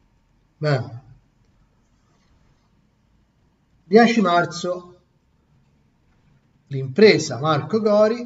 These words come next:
emette, Marco Verdi acquista un macchinario di seimilacinquecento euro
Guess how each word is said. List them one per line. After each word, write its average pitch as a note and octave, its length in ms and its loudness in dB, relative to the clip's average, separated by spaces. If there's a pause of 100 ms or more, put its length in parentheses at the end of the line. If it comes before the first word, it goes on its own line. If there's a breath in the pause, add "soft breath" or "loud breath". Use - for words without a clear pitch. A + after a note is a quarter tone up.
(100)
emette, D3+ 760 -10 (200)
Marco D#3+ 340 -4
Verdi D3+ 320 -2
acquista D#3 480 -6
un C3 80 -8
macchinario D3 480 -6
di B2+ 60 -10
seimilacinquecento D3+ 800 -12
euro D3+ 260 -10